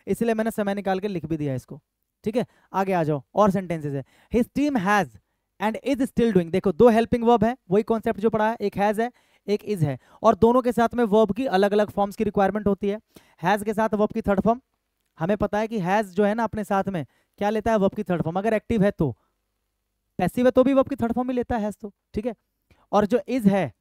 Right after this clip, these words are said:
ये अगर एक्टिव है तो अपने साथ में क्या लेता है? वी वन प्लस आईएनजी, और अगर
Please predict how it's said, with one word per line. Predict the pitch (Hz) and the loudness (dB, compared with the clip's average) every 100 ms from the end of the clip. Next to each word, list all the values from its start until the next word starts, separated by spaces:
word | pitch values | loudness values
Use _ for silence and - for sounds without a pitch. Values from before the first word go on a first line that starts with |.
| _ _ _ - | _ _ _ 0
ये | 214 226 | 2 2
अगर | 214 240 | 2 2
एक्टिव | 226 - 262 | 0 0 2
है | 247 | 2
तो | 247 | 2
अपने | 226 233 | 0 -2
साथ | 220 214 | -2 -4
में | 220 | -4
क्या | 220 208 | -4 -2
लेता | 208 233 | -2 -2
है? | |
वी | 202 | -2
वन | 185 196 | -4 -4
प्लस | 202 185 | -4 -4
आईएनजी, | 151 143 131 127 _ _ - | -4 -4 -8 -12 _ _ -2
और | 185 | 0
अगर | 190 | 0